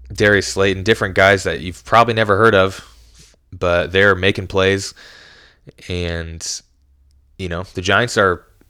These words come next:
playing well. And Saquon Barkley is, I said this earlier, looking like a top five running back in the N F L right now. The line's got it figured out. And the defense,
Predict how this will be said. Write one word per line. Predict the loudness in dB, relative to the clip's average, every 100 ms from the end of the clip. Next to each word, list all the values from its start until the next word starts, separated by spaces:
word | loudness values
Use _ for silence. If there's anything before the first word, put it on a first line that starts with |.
| -8
playing | 0 2 4
well. | 4 2 -2
And | -10 -4
Saquon | -2 0 0 4
Barkley | 4 4 0 -2 -4 -10
is, | -6 -2 -2 -4 -10 -14 -14
I |
said | -2 -2
this | 0 -2
earlier, | 0 0
looking | 0 -2 -2
like | -4 -4
a |
top | 0 0 0
five | 0 0 0
running | -4 0
back | 0 0
in | -4
the |
N | -6
F | -4 0
L | 0
right | 0
now. | 0 -4 -4 -8 -20 -20 -10
The | -4
line's | -2 0
got | 0
it | 0
figured | 0 2
out. | 2
And | 0
the |
defense, | 0 0 0 -4 -6